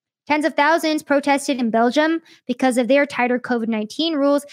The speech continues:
In Australia, hundreds of thousands protested in capital cities for freedom. This is a video of Perth, and as you guys can see, hundreds of thousands of people, Australians, finally getting angry.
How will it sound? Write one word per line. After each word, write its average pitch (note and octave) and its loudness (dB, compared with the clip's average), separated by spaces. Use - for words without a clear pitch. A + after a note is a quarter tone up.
In C#4 0
Australia, D#4 2
hundreds C#4+ 0
of C4+ -2
thousands C4+ 0
protested C#4 -2
in A3+ -4
capital C4 -2
cities D#4 0
for D#4+ 2
freedom. F4 0
This E4 2
is D4 2
a C4 2
video C#4+ 4
of A3+ -2
Perth, E4 2
and C4+ 0
as C4 -2
you C#4+ -2
guys C4 0
can A#3 -4
see, E4+ 0
hundreds F#4+ 0
of D#4+ 0
thousands D#4 0
of C4+ -4
people, D#4 0
Australians, D4+ -2
finally F#4+ -2
getting D#4+ 0
angry. C#4 0